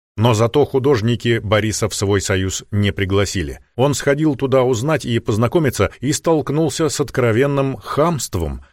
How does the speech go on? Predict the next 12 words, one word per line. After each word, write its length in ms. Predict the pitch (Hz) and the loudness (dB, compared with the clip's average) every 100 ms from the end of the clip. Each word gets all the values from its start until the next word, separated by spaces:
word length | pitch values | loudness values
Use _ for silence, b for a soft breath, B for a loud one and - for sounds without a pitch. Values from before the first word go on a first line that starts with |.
| b b | b b
Ему 360 | 107 156 160 | 0 2 2
быстро 500 | 101 170 - 120 117 | 2 0 0 0 0
объяснили, 580 | 110 117 - 165 156 143 | 0 -2 -2 0 2 0
что 220 | - 123 | 0 -2
таким, 360 | 113 110 135 117 | -2 -2 -2 0
как 240 | 104 101 | 0 0
он, 340 | 147 139 113 117 | 0 2 2 4
нет 280 | 127 113 107 | 4 2 0
места 460 | 110 107 - 110 | 2 2 0 -2
среди 340 | - 101 98 113 | 0 0 0 -2
этих 420 | 117 104 104 - | -4 -4 -4 0
небожителей. 920 | 101 107 107 101 107 98 113 104 | 0 2 2 2 0 0 0 0